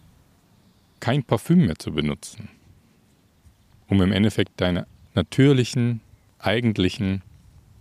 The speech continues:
hm, Duft-, Düfte und Duftstoffe, die dein Körper aussendet, auch ihren eigentlichen Dienst machen zu lassen und das nicht zu verwischen oder zu optimieren <laughs> oder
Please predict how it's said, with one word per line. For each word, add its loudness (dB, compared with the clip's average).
hm, 0
Duft-, -2
Düfte 0
und 0
Duftstoffe, -4
die -2
dein 0
Körper -6
aussendet, -2
auch -2
ihren 2
eigentlichen 0
Dienst -4
machen -2
zu -4
lassen -4
und -2
das 0
nicht -2
zu -4
verwischen 0
oder -4
zu -10
optimieren 0
<laughs> -
oder -6